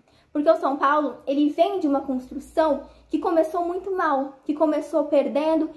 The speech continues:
que começou, apesar de jogos bons, onde fazia um primeiro tempo muito bom e um segundo tempo muito mal e acabava perdendo o jogo, ou vice-versa, conseguiu uma construção aí. E isso é muito positivo. Mas é isso, galera.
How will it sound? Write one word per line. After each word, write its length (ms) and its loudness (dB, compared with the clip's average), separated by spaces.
que 80 -6
começou, 380 0
apesar 360 2
de 140 -2
jogos 420 0
bons, 380 0
onde 180 -2
fazia 260 -2
um 60 0
primeiro 340 2
tempo 220 0
muito 300 0
bom 300 2
e 40 -2
um 40 -4
segundo 360 -4
tempo 300 -4
muito 260 -2
mal 160 -2
e 40 -2
acabava 340 -4
perdendo 320 -4
o 40 -4
jogo, 420 4
ou 280 6
vice-versa, 920 -4
conseguiu 540 2
uma 460 0
construção 1080 0
aí. 220 -6
E 180 4
isso 140 -4
é 40 0
muito 240 0
positivo. 600 -8
Mas 140 2
é 100 2
isso, 180 0
galera. 460 -2